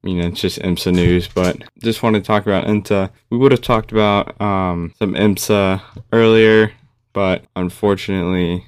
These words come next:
Ed wasn't here. We would have talked about some more imsa, but Ed isn't here to, Ed isn't here today. But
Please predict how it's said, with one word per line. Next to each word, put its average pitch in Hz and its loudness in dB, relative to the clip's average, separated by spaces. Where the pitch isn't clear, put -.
Ed 101 0
wasn't 92 -2
here. 98 -2
We 92 0
would 90 0
have 87 -10
talked 90 -4
about 85 -8
some - -10
more 92 -2
imsa, 87 -4
but 90 -6
Ed 117 2
isn't 117 0
here 113 0
to, 110 -2
Ed 117 2
isn't 107 2
here 110 0
today. 101 -2
But 101 -2